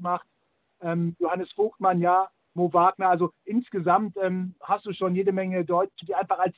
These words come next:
Team überzeugen. Heute hat ein bisschen was gefehlt. Den Maodo Lo hätte ich mir besser gewünscht. Dann,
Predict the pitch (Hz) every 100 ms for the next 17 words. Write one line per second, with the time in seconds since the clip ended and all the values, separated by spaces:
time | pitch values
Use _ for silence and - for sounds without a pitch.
0 | _ - 262 254 214 190 175 - 202 226
1 | 226 196 _ _ - 214 226 190 196 185
2 | 220 - 214 196 185 196 180 - 214 214
3 | 180 190 196 196 196 202 208 208 214 180
4 | 202 190 202 208 190 175 202 190 202 190
5 | 190 190